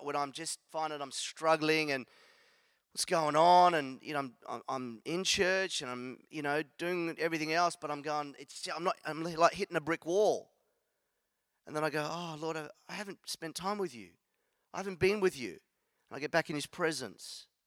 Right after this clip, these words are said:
Everything changes. Your perspective changes. Your outlook changes. We gotta get with our Sabbath, with Jesus,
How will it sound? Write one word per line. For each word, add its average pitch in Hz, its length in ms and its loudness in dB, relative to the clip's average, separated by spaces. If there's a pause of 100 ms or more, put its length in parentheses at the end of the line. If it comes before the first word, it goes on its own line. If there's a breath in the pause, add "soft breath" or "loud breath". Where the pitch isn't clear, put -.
(840)
Everything 180 240 -8
changes. 170 880 -8 (600)
Your 165 80 -12
perspective 175 540 -8
changes. 110 800 -8 (340)
Your 175 140 -2
outlook 175 360 0
changes. 117 840 -8 (540)
We 170 100 -8
gotta 196 240 0
get 160 260 4 (180)
with 143 320 -6
our 151 180 2
Sabbath, 170 800 4 (400)
with 151 160 -4
Jesus, 151 920 -2